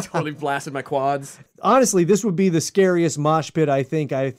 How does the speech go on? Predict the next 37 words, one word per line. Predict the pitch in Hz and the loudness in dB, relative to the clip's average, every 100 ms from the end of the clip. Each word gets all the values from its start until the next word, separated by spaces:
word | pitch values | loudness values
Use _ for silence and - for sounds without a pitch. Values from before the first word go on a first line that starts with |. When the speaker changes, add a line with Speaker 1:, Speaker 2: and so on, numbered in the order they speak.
| 156 | -8
Speaker 2:
would | 143 143 | -4 -2
ever | 131 127 | -2 -4
see. | - 226 180 | -2 0 2
Speaker 1:
'Cause | 135 139 | 2 0
Speaker 2:
With | - | 0
Speaker 1:
everyone's | 220 226 220 | 0 2 0
got | 208 170 | 0 0
Speaker 2:
<laughs> | |
They | 208 | 2
Speaker 1:
needles. | 240 - | 4 4
Speaker 2:
got | 247 202 | 4 4
giant | - - 196 175 208 190 156 | 2 0 2 2 2 0 2
knitting | 202 214 180 | 2 2 0
needles. | 143 127 220 180 196 170 - - | -4 -6 -6 -6 -6 -6 -8 -14
<laughs> | 190 226 - - - - 190 _ - 311 - 190 - - - - - | -18 -18 -20 -20 -20 -20 -20 _ -10 -10 -6 -6 -8 -20 -20 -20 -4
Although | 185 226 294 | 2 4 6
this | 320 311 | 4 2
was | 269 | 0
the | 269 254 | 2 2
inaugural | 214 208 240 277 269 254 240 | 4 2 2 0 2 2 0
heavy | - 226 233 226 | -2 -2 -2 0
metal | 220 220 208 | 0 0 2
knitting | 196 196 175 | 2 2 -2
championship, | 277 254 151 127 160 - | -2 0 0 -4 -6 -6
competitors | 156 135 180 175 165 170 | -10 -4 -2 -2 -2 -4
came | - 170 160 | -6 -6 -6
from | 139 135 185 | -8 -8 2
all | 254 294 | 4 4
around | 262 269 | 4 0
the | 262 | -2
globe | 240 294 214 | 2 4 4
to | 151 | 4
be | 156 | 0
part | 151 165 170 | 0 -2 -2
of | 170 | -4
the | |
spectacle. | 165 269 240 - - 95 | -4 -4 -4 -10 -12 -12